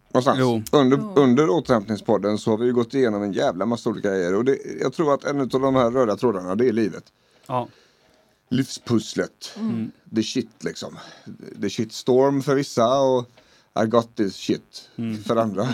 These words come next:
Speaker 2: Mm.
Speaker 3: <laughs> Men
Speaker 1: Och
Speaker 3: ibland är det både och.
Speaker 1: Ja, på samma gång,
Speaker 3: Mm.
Speaker 1: <laughs> tänker jag. Det, vi, vi började ju där med, eh,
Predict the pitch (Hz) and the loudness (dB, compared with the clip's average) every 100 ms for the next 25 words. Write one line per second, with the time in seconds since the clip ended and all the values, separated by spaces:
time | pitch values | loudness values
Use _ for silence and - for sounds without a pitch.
0 | 113 - 113 110 110 110 403 392 349 _ | -6 -8 -6 -4 -6 -6 -8 -8 -10 _
1 | _ _ - - 220 220 214 233 262 214 | _ _ -4 2 4 4 2 -2 -2 -4
2 | 180 233 - - _ _ _ _ _ _ | -6 -10 -12 -20 _ _ _ _ _ _
3 | - 156 160 107 - 160 151 135 123 226 | 4 6 6 2 2 4 6 8 6 6
4 | 120 208 226 285 254 247 - 269 262 247 | 0 -4 -8 -6 -8 -8 -10 -8 -8 -4
5 | 170 170 165 101 - _ _ _ _ - | -2 2 4 4 0 _ _ _ _ -2
6 | 147 147 143 - 165 160 170 170 147 131 | 0 2 0 0 2 4 2 2 4 6
7 | 147 160 160 117 107 104 104 98 - _ | 4 2 4 4 4 2 2 0 -4 _
8 | - - _ _ _ - - - - - | -20 -20 _ _ _ -2 -2 0 -2 -2
9 | - | -2